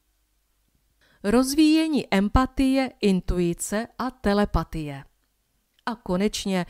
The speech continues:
velkou výhodou rozvoje dobrého povědomí o bludném nervu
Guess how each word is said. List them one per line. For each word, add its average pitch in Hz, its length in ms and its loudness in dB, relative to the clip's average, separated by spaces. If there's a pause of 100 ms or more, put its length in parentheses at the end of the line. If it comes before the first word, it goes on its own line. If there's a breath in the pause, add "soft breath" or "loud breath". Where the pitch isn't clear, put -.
(260 soft breath)
velkou 196 600 0
výhodou 175 760 -2
rozvoje 196 640 -2
dobrého 185 640 -2
povědomí 190 960 -2 (240 soft breath)
o 196 140 4
bludném 175 680 2
nervu 180 500 -2